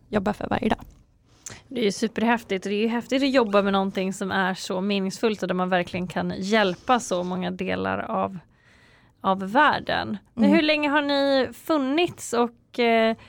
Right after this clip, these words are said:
Speaker 2: jag vet att ni också väldigt nyligen har lanserat eran produkt. Kan du inte berätta
Speaker 1: Mm.
Speaker 2: om er, så här, uppstarten av själva eran resa?
Speaker 1: Precis.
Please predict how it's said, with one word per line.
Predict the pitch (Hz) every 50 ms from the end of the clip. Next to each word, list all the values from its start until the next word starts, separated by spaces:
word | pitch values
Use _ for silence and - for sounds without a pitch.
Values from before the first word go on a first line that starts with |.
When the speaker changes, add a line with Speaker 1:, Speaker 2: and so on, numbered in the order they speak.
| - - - -
Speaker 2:
jag | 254
vet | 254 320 311 -
att | 294 254 226
ni | 233 220
också | 220 - 233
väldigt | 214 220 - 254 233 220 208 214
nyligen | - 226 226 214 214 214 220 214 214
har | 202 202 214 196 196 190 190 - -
lanserat | 202 214 214 214 185 285 285 269 226 208 208 -
eran | - 202 196 190 190 196
produkt. | 190 - 226 220 240 262 254 - - -
Kan | - 269
du | 254
inte | 247 247
berätta | 277 233 262
Speaker 1:
Mm. | 269 233 226
Speaker 2:
om | 220
er, | 214 208
så | 208 - 202
här, | 196 190 - -
uppstarten | - - - - - - 294 269 233 - - 208 196 196
av | 190 190 190
själva | - - 196 196 190 196 190 196 -
eran | 220 196 196 196 190
resa? | 196 214 214 196 - - 220 - 196 -
Speaker 1:
Precis. | - 254 - - - - - - - - - -